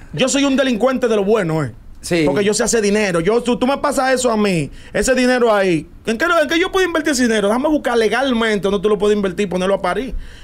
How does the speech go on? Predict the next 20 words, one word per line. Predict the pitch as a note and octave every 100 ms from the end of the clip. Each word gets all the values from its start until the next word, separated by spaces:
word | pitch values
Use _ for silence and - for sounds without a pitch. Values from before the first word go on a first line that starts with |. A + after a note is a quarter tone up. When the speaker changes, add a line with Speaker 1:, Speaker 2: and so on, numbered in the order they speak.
| -
Speaker 1:
Que | - A#3+
la | A#3+
gente | G#3 C4 C#4
se | C4+
va | C#4
por | C#4
lo | C4+
fácil, | - G#3+ A3 G3 F3
pues | D3+ E3+
por | F3+
lo | F#3
fácil | F#3+ G#3 A3+
malo, | A3 B3+ G3
eh, | F3+
porque | E3
hay | A3
mucha | C4
vaina | B3 A#3
fácil | F3 F#3+ F3
buena. | E3+ D4+ C4+